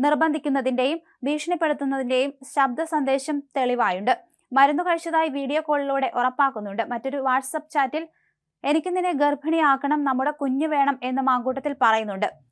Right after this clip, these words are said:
പെൺകുട്ടിയെ ഗർഭചിത്രത്തിന് നിർബന്ധിക്കുന്ന ശബ്ദരേഖയും പുറത്തു വന്നിരുന്നു.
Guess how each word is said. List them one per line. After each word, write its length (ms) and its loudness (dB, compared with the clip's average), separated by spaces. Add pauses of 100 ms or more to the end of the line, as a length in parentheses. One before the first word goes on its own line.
(220)
പെൺകുട്ടിയെ 440 0
ഗർഭചിത്രത്തിന് 840 -2
നിർബന്ധിക്കുന്ന 580 -2
ശബ്ദരേഖയും 760 -2
പുറത്തു 280 -2
വന്നിരുന്നു. 360 -2